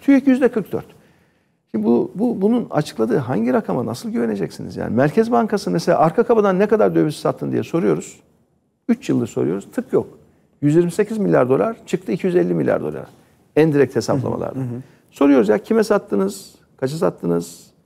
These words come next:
Speaker 1: hangi gün ne kadar sattınız? Çünkü biz
Speaker 2: Bunları
Speaker 1: ancak
Speaker 2: gelince takip edecek misiniz geriye dönük işlemleri?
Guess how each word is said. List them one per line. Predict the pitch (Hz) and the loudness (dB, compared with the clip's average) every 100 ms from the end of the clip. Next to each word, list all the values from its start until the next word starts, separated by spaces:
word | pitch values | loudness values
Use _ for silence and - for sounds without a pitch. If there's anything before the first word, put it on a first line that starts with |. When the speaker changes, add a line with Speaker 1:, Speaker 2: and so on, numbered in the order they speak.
| _ _ | _ _
Speaker 1:
hangi | - 170 180 | 0 0 2
gün | 185 | 2
ne | 175 | 2
kadar | 175 170 | 2 2
sattınız? | 160 165 151 165 160 | 2 -2 -2 -8 -6
Çünkü | 160 | -4
biz | 160 | -2
Speaker 2:
Bunları | 175 | 0
Speaker 1:
ancak | 160 160 160 | 2 2 2
Speaker 2:
gelince | 156 165 170 | 2 2 2
takip | 165 156 165 | 2 2 2
edecek | 170 151 180 233 | 0 2 0 -2
misiniz | 208 165 123 | -4 -6 -2
geriye | 147 147 | 0 0
dönük | 139 135 | 0 -4
işlemleri? | 131 - - 165 | -6 -10 -2 0